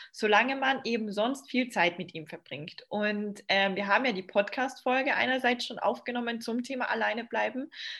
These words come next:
Die werden wir in den Shownotes verlinken. Es gibt aber von uns tatsächlich auch, beziehungsweise von mir, einen Online-Kurs, wo ich auf jedes einzelne Detail zu dem Thema eingehe, äh, auch auf das Thema Trennungsstress und so weiter und so fort.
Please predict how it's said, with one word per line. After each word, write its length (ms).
Die 100
werden 240
wir 140
in 100
den 120
Shownotes 520
verlinken. 600
Es 180
gibt 320
aber 480
von 120
uns 320
tatsächlich 640
auch, 180
beziehungsweise 420
von 220
mir, 260
einen 280
Online-Kurs, 760
wo 240
ich 340
auf 240
jedes 580
einzelne 540
Detail 460
zu 140
dem 160
Thema 280
eingehe, 460
äh, 120
auch 260
auf 140
das 160
Thema 260
Trennungsstress 920
und 200
so 100
weiter 320
und 120
so 60
fort. 320